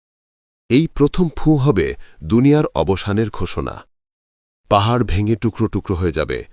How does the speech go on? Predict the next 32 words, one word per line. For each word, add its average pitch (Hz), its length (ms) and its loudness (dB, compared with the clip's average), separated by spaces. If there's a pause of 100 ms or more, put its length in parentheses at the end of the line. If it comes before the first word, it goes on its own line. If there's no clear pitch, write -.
(200)
সমুদ্র 127 540 0 (120)
উত্তাল 151 460 -2
হয়ে 98 180 0
উঠবে, 64 380 -4 (400)
আসমান 104 460 -2
ছিঁড়ে 143 260 0
যাবে, 65 340 -6 (320)
সবকিছু 131 640 0
ধ্বংস 110 380 -2
হয়ে 92 220 0
যাবে। 52 460 -10 (1000)
এরপর 139 440 2 (120)
আল্লাহর 85 460 2
আদেশে 104 400 2
দ্বিতীয়বার 123 680 2
সিংগায় 98 540 0
ফু 135 200 0
দেওয়া 71 240 2
হবে। 60 300 -8 (600)
তখন 123 360 2
জমিন 117 360 4
তার 127 200 0
ভেতরে 101 420 2
লুকিয়ে 82 400 0
রাখা 90 440 -2 (280)
সকল 156 460 2 (100)
পুরুষ 156 420 2
ও 104 80 4
নারীকে 92 420 2
বের 98 220 2
করে 71 220 -2
দেবে। 53 300 -8